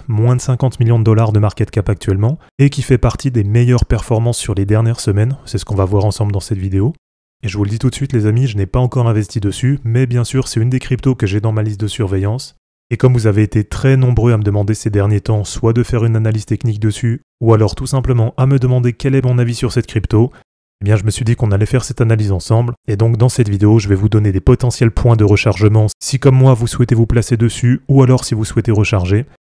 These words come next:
Et si vous êtes placé dessus pour du plus long terme, on essaiera d'aller voir quel peut être son potentiel pour la suite.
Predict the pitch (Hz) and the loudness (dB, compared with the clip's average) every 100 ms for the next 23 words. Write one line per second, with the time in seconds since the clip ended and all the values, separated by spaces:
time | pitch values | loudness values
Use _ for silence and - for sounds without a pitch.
0 | - 107 117 117 113 - 110 - 113 107 | -10 -6 -2 2 2 2 0 0 -2 0
1 | - 107 113 113 117 107 95 110 127 127 | 0 2 2 2 2 0 2 2 2 0
2 | 110 98 98 101 92 92 107 - 131 113 | 0 0 -2 0 0 2 2 2 -2 2
3 | 120 127 104 101 107 - 147 139 135 123 | 2 2 0 0 0 -2 -2 0 -2 -2
4 | 104 - | -6 -10